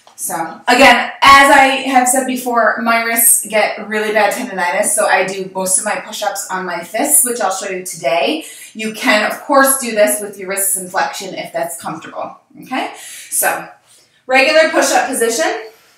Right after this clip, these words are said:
Start in your full arm plank,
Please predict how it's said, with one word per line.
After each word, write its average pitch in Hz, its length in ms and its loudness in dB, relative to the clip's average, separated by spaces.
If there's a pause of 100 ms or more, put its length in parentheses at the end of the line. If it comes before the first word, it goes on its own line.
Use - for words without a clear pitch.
(2500)
Start 220 320 2
in 214 100 -2
your 214 120 -4
full 240 220 2
arm 226 280 4
plank, - 380 0